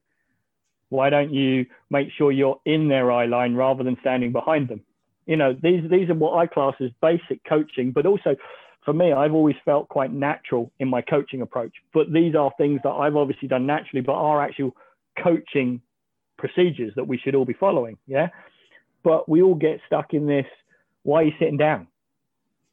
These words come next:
type thing. And you almost get accused of, "Why are you sitting down? You know, this, you should be up." No, no, no. I'm sitting down for a reason. I'm not sitting down 'cause I'm just sitting down and chilling.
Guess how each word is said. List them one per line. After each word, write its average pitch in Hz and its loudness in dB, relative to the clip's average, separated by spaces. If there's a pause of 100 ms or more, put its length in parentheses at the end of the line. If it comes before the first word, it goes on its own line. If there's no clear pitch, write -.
(300)
type 127 -4
thing. 123 -4
And 139 -4
you 139 2
almost 151 0
get 143 -2
accused 147 2
of, 127 -2
"Why 156 2
are - 2
you 208 -2
sitting 175 -4
down? 190 -2 (260)
You 202 -6
know, 135 -2
this, 175 -6
you 170 -6
should 170 -8
be 151 -2 (120)
up." 170 0
No, 208 0
no, 247 -4
no. 240 0 (460)
I'm 151 -8
sitting 196 0
down 156 0
for 151 2
a 135 2
reason. 156 0
I'm 156 -2
not 175 2
sitting 175 -2
down 156 2
'cause - -10
I'm 147 -2
just 147 -8
sitting 139 -2
down 139 0
and 123 -6
chilling. 123 -2